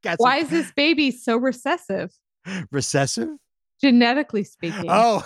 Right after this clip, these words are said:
Speaker 1: <laughs>
Speaker 2: This is a baby of two Egyptian humans. And this is the most, like, blondest, blue-eyed, whitest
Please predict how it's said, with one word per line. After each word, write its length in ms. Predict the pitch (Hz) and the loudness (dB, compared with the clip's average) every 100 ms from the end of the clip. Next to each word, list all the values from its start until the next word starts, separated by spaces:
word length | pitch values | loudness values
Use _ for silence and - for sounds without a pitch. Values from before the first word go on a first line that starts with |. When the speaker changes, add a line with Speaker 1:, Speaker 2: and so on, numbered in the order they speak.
| - | -2
Speaker 1:
<laughs> 300 | 262 - - - - 202 _ _ 202 - _ 180 285 | -4 -4 -8 -10 -14 -16 _ _ -18 -18 _ -4 0
Speaker 2:
This 160 | 302 | 2
is 160 | 370 302 | 2 2
a 60 | |
baby 380 | 262 277 277 247 | 2 2 2 0
of 100 | 202 - | 0 -4
two 260 | - 285 | -2 0
Egyptian 600 | 302 220 262 - 254 226 | 0 0 -4 -2 0 2
humans. 760 | 226 262 220 185 180 180 - _ - _ _ _ _ _ _ _ _ _ | 4 4 2 0 -4 -6 -14 _ -20 _ _ _ _ _ _ _ _ _
And 120 | 214 | 4
this 220 | 226 277 285 | 4 4 0
is 140 | 240 | 0
the 100 | 220 | 0
most, 560 | 208 190 196 185 - - _ _ _ | 2 2 0 -4 -14 -20 _ _ _
like, 380 | 208 196 190 175 | -2 -2 -2 -4
blondest, 1040 | 190 190 196 196 196 208 202 202 196 185 | 0 2 2 0 -2 -4 -4 -6 -10 -14
blue-eyed, 1000 | 180 185 196 196 190 190 190 190 190 185 | -8 -4 -2 -2 -2 -2 -2 -2 -4 -4
whitest 580 | 180 185 196 196 190 | -4 -2 -2 0 -2